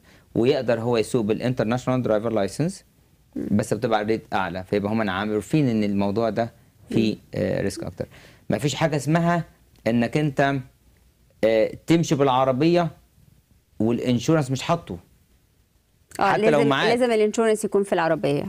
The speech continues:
Speaker 1: دلوقتي
Speaker 2: تمام.
Speaker 1: اللي انا سمعته
Speaker 2: آه.
Speaker 1: لسه من شهر فات يقول لك البوليس لو وقفك،
Speaker 2: مم.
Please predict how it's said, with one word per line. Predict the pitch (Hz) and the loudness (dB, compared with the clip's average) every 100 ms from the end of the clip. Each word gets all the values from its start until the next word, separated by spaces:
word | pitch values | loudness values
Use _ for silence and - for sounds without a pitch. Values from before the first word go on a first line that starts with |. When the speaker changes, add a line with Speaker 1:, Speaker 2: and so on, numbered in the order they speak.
| - | -2
Speaker 1:
دلوقتي | 95 117 139 | 0 2 2
Speaker 2:
تمام. | 135 | 2
Speaker 1:
اللي | 123 | 0
انا | 139 139 | 2 0
سمعته | 131 156 160 127 127 - - | 0 0 0 0 -4 -4 -6
Speaker 2:
آه. | 175 170 | -2 2
Speaker 1:
لسه | 139 139 | 0 0
من | 113 110 | -2 0
شهر | 147 143 123 | 0 0 0
فات | 147 147 - - - - | -2 -2 -8 -20 -18 -2
يقول | 104 143 | 2 4
لك | 151 147 | 2 2
البوليس | 127 120 175 175 | 0 0 0 2
لو | 160 | 2
وقفك، | 156 156 156 143 - - _ _ _ _ | 2 0 0 -2 -4 -14 _ _ _ _
Speaker 2:
مم. | - 202 196 | -6 -4 -4